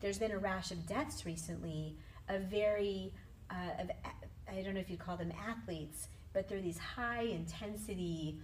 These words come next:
ultra extremists who will climb buildings, uh, to go to the very top. They'll hike out on the antenna, they'll walk out and get the selfie taken, and they'll, they'll literally fall to their death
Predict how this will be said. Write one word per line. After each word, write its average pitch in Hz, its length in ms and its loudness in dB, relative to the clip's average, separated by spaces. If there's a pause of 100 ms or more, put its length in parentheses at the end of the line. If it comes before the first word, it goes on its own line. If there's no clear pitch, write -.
(260)
ultra 214 340 8
extremists 175 920 -2 (300)
who 196 80 -2
will 165 120 4
climb 196 420 0
buildings, 190 880 4 (380)
uh, 165 220 2
to 175 200 0
go 180 200 2
to 175 60 2
the 165 80 -2
very 185 480 4
top. 185 480 0
They'll 151 200 2
hike 214 340 6
out 196 140 2
on 190 200 0
the 185 160 0
antenna, 180 380 -2
they'll 160 140 2
walk 180 300 0
out 175 200 2
and 156 120 -6
get 165 120 -6
the 165 80 -4
selfie 180 460 0
taken, 190 640 -2 (500)
and 196 220 2
they'll, 208 160 4
they'll 208 280 4
literally 226 400 6
fall 190 280 -2
to 190 120 -4
their 165 140 0
death 185 420 0